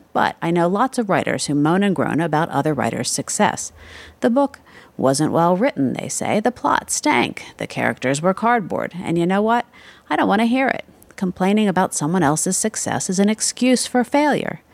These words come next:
The whiners seem to reason that if someone else got lucky, then the publishing industry is arbitrary and just doesn't know a good thing.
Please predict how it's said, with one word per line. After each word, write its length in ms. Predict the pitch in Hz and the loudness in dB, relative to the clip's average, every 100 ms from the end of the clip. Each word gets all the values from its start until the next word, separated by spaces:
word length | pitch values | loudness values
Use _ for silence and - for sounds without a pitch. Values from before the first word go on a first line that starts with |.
| - - - | -20 -20 -4
The 100 | 139 | 0
whiners 440 | 143 190 135 135 | 2 2 2 0
seem 200 | - 156 | 0 2
to 100 | 147 | 2
reason 380 | 143 196 147 127 | 2 0 2 2
that 160 | 139 165 | 2 2
if 100 | 180 | 0
someone 320 | - 233 202 | 0 2 2
else 260 | 156 160 - | 2 0 0
got 240 | 165 - | -2 0
lucky, 300 | 117 - 123 | -2 -2 -4
then 160 | 180 190 | 0 0
the 100 | 196 | 0
publishing 480 | 214 247 233 233 | 0 0 0 0
industry 400 | 170 175 - 185 | 0 -2 -4 -2
is 140 | 180 170 | -2 -2
arbitrary 720 | 127 123 - - 113 123 175 | -2 -2 -4 -6 -6 -2 -2
and 120 | 190 | 0
just 320 | 214 226 - | 0 0 -2
doesn't 300 | 180 214 233 | -2 0 0
know 140 | 214 214 | 0 2
a 40 | |
good 220 | 214 214 | 2 0
thing. 320 | - 247 - | 0 -4 -4